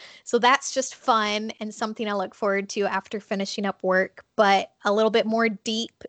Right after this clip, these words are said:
would be the symbolism that I see so evidently in springtime. Right now in Minnesota, the trees are budding, and the bush outside of my front yard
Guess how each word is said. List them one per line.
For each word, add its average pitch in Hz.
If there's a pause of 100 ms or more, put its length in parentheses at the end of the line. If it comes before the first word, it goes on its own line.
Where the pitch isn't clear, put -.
would 208
be 202 (680)
the 196
symbolism 240
that 220
I 196
see 208
so 208
evidently 208 (100)
in 185
springtime. 226
Right 196
now 190
in 202
Minnesota, 202
the 190
trees 202
are 202
budding, 202 (520)
and 196
the 190
bush 202
outside 196
of 196
my 185
front 202
yard 208